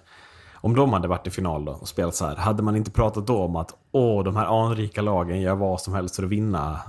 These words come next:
snarare än att, vad är det här för skit, åh, vad tråkigt, spela underhållande hockey? Eller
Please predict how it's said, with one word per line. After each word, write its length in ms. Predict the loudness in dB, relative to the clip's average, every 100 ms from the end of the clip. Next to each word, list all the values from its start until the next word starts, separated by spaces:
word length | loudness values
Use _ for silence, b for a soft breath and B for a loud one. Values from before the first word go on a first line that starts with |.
| -8
snarare 540 | -2 2 2 2 0
än 120 | -2
att, 340 | -4 -6 -8 -10 B B B
vad 100 | 2
är 40 |
det 60 | 2
här 100 | 0
för 120 | -2
skit, 320 | -2 0 0
åh, 160 | 0 0
vad 100 | -2
tråkigt, 640 | -2 -4 -4 -6 -6 -10 -8
spela 380 | -2 0 2
underhållande 480 | 0 0 -2 -2 0
hockey? 340 | 0 -2 -6 -8 -4
Eller 340 | -2 0 -2